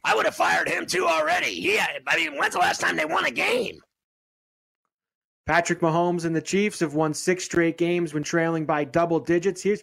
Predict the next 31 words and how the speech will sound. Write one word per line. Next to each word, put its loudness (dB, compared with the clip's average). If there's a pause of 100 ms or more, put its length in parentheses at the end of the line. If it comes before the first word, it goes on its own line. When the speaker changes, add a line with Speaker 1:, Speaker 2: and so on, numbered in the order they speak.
Speaker 2:
kicker 2
Harrison 2
Butker, 4
Scotty. -2
He 0
had 2
to 0
make 0 (400)
this 2
kick 4
three 2
times 0
to 2
win 2
the -2
game. 0 (300)
Once 4
from -2
fifty-three, 2
it 4
got 2
moved 0
back 2
to 0
fifty-eight. 2
He -4
got 0
iced, 0
and -4
then 2
he -2